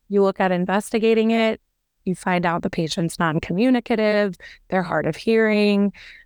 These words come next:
uh, patients primarily only anxious and agitated with hands-on care. Maybe they're sleeping and eating well, and once the care is done, um, they will be left alone. Um, so you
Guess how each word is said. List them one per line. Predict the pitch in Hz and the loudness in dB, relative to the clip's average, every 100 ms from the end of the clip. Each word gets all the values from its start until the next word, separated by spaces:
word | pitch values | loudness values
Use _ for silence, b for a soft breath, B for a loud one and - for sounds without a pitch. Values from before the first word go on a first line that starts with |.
| _ | _
uh, | 170 - 160 - | -4 -2 -4 -8
patients | - 196 180 180 175 - _ _ - | -2 -2 0 -2 -2 -6 _ _ -4
primarily | 214 196 202 208 226 233 226 196 | 0 2 4 4 2 4 4 2
only | 185 180 175 | 2 2 2
anxious | 175 175 185 - | 2 0 -2 -2
and | 180 | -2
agitated | 180 165 170 - 170 170 | -2 -2 -2 0 0 2
with | 170 | 0
hands-on | - 175 170 160 170 165 165 | 0 0 2 2 2 2 0
care. | - 170 147 165 214 254 B B B _ | 0 -2 0 0 0 -2 B B B _
Maybe | 185 180 180 175 175 | 0 2 2 2 0
they're | 170 | 0
sleeping | 175 - 208 175 170 | -2 -2 0 0 0
and | 175 | 0
eating | 233 240 233 226 | 0 2 2 2
well, | 226 220 214 214 | 2 2 2 2
and | 185 175 175 | 2 2 2
once | 180 180 | 2 -2
the | - | -4
care | - 175 175 | -4 0 0
is | 160 | -2
done, | - 175 170 175 170 - | -2 0 2 2 0 0
um, | 180 165 165 | 0 2 2
they | 170 | 2
will | 165 | 0
be | 160 170 | 0 0
left | 170 156 - | 0 -2 -4
alone. | - - - - 233 B B B B B B | -4 -4 -4 -2 -4 B B B B B B
Um, | 208 202 180 175 175 | -2 0 2 2 0
so | - 220 | 0 0
you | 208 214 208 196 | 2 2 4 2